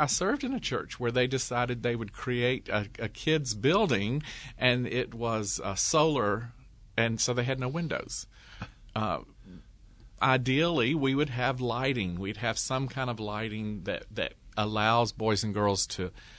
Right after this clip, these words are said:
to read the Bible or to delve into a, maybe a, a, a worksheet or a, a coloring page or, or some kind of, of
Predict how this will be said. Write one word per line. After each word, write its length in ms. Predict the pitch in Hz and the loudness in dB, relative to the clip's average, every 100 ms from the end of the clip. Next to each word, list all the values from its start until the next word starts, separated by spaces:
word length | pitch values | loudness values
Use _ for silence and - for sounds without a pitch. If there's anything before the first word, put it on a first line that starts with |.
| - - | -20 -4
to 140 | - | 0
read 320 | 127 151 196 147 | 2 4 4 2
the 80 | |
Bible 400 | 104 85 80 90 | 0 -2 -4 -4
or 200 | 90 90 | -2 -2
to 160 | 95 113 | -2 -4
delve 400 | 101 120 156 156 | 0 4 4 4
into 460 | 139 123 - 117 107 | 2 0 0 0 0
a, 100 | 101 | 0
maybe 260 | 110 107 | 0 0
a, 100 | 95 | -2
a, 300 | - 98 92 - | 0 0 0 -2
a 80 | |
worksheet 760 | 95 107 113 - - 110 98 - | 0 2 2 2 -2 -2 -4 -6
or 300 | 90 87 82 - - - | -6 -6 -8 -14 -18 -10
a, 60 | 92 | -8
a 40 | |
coloring 640 | - - 127 123 113 113 104 | -6 0 2 4 2 0 -4
page 500 | 113 92 92 92 107 | -2 -2 -2 -2 -2
or, 180 | 87 - | 0 2
or 120 | 104 | 2
some 280 | - 143 135 | 2 0 0
kind 180 | 135 | 0
of, 120 | 117 113 - | 0 -2 0
of 220 | 113 101 | 0 0